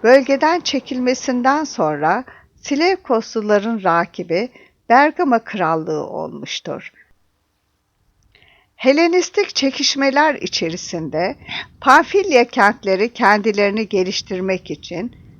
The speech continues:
pek uygun ortamlar yaratamamışlardır. Pax Romana ile şehirler kendilerini geliştirmek için yeni bir başlangıç sürecine girmişlerdir.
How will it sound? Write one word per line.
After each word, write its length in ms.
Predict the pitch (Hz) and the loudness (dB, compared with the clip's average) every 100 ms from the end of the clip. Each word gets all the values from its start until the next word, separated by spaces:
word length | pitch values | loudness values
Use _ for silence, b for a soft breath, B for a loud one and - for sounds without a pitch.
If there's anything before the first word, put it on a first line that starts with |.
| - | -20
pek 340 | - 415 403 - | -4 0 0 0
uygun 340 | 254 247 294 | -2 0 -4
ortamlar 800 | - 214 214 - 202 196 208 247 | 0 0 0 0 0 0 0 0
yaratamamışlardır. 1400 | 226 190 196 - 180 147 127 - 165 143 151 143 127 - _ b b b - | 0 -2 -2 -6 -8 -6 -6 -8 -6 -6 -6 -8 -12 -12 _ b b b -4
Pax 340 | 269 330 - 285 | 0 0 0 0
Romana 520 | 294 349 403 320 202 | 0 2 0 0 0
ile 420 | 127 160 151 196 b b b | -2 -2 -2 -4 b b b
şehirler 680 | - 269 269 311 302 330 349 | -4 0 2 2 4 2 2
kendilerini 840 | - 262 247 247 233 247 254 247 | 2 4 4 2 2 4 2 0
geliştirmek 800 | 208 214 226 - 214 220 247 247 | 0 0 -2 -4 -4 -2 -2 -4
için 440 | 151 - 160 208 - b b b - | -10 -8 -8 -8 -10 b b b -2
yeni 320 | 302 403 311 | 0 0 2
bir 240 | 349 349 | 2 4
başlangıç 640 | 247 277 - 254 262 269 277 | 4 4 4 2 2 -2 -8
sürecine 600 | - 196 180 180 160 156 | -6 -2 -2 -4 -6 -6
girmişlerdir. 1200 | - 131 - 135 - - 131 135 - - - - | -6 -12 -10 -8 -8 -6 -8 -8 -10 -12 -14 -18